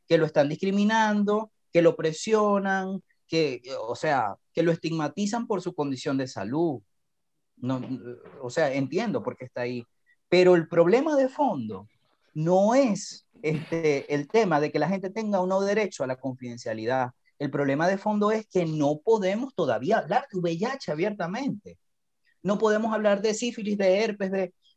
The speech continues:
el tema, yo no me imagino, yo no sé cómo irá a ser cuando, bueno, no, no, mejor, mejor no hablo de esa parte,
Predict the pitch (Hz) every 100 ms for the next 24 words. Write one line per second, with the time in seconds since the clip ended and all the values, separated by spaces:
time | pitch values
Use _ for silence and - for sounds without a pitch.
0 | _ 143 151 143 - 180 202 143 139 165
1 | 294 277 170 208 220 185 175 240 320 -
2 | 233 240 143 123 123 127 131 123 123 113
3 | 101 82 - _ _ _ _ _ _ _
4 | - 104 85 98 95 104 101 104 110 110
5 | 107 120 120 117 120 120 117 - 92